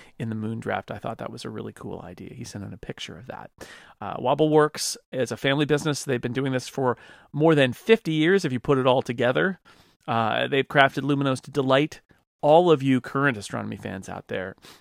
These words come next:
and also to use it to create new ones. It includes detailed planet and moon maps, tens of thousands of asteroids and comets,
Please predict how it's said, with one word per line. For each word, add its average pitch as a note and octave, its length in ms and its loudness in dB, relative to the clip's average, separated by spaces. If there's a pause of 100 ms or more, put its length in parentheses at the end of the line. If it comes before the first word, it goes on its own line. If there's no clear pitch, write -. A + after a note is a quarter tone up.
(140)
and C3+ 80 0
also C3 200 0
to B2+ 60 -6
use A#2+ 220 -2
it A#2+ 80 -8
to - 80 -14
create A2+ 320 -6
new G#2+ 180 -6
ones. G#2+ 320 -8
It - 160 -16
includes B2+ 380 -8
detailed C#3 500 -4
planet A#2+ 300 -4
and A2+ 100 -10
moon A2+ 240 -6
maps, G#2+ 300 -8
tens D3 320 -2
of C3+ 100 -2
thousands C3 400 -2
of A2 80 -12
asteroids C3+ 640 -2 (340)
and A2+ 140 -8
comets, C3 560 -2